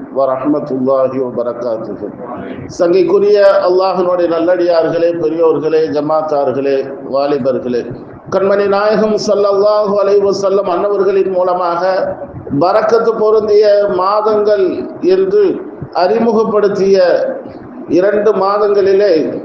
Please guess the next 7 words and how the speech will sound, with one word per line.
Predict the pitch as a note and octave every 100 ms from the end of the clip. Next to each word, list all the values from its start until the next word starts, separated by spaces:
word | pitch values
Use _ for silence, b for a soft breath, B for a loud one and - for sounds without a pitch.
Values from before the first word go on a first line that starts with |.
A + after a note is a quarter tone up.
| - - - -
ஒரு | G3 A3
மாதத்தை | G#3 G#3+ A3+ A3 A3+ A3 G#3
முழுமையாக | F#3+ G#3+ A3 G#3 G#3 G3+ G3 F#3+
கடந்து, | F#3 F3+ F#3+ F#3+ G3+ G3 D3+ - - - - -
அடுத்த | F3 A3 A3 A3 G#3+
மாதத்தினுடைய | G#3 G#3 G#3+ G#3 G#3 G3+ G#3 G3 F#3
துவக்கத்திலே | E3 F#3+ G#3 G3 G3 F#3+ F#3+ F3+